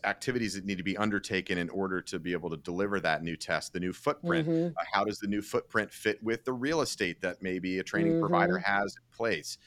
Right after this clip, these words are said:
Speaker 1: right? Um, maybe they look to their neighbor and say, "Well, why am I,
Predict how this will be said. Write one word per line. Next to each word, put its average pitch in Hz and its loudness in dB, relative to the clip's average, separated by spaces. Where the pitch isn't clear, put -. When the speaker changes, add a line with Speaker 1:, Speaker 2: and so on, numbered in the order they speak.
Speaker 1:
right? 101 2
Um, 98 2
maybe 98 2
they 101 6
look 104 0
to 110 -2
their 101 2
neighbor 104 4
and 92 -2
say, 92 0
"Well, 87 0
why 101 4
am 104 2
I, 101 2